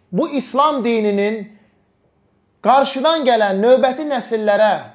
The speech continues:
çatdırılmasında əhəmiyyətlidirlər. Ona görə də gənclərlə mülayim olmaq,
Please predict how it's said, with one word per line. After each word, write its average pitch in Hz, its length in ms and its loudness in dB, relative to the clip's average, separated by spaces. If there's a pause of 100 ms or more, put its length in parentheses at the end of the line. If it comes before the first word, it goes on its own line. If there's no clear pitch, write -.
(360)
çatdırılmasında 226 1000 0 (520)
əhəmiyyətlidirlər. 208 1200 -2 (180)
Ona 240 220 -2
görə 247 280 2
də 240 160 4 (1200)
gənclərlə 247 1000 0
mülayim 233 480 2
olmaq, 180 500 -2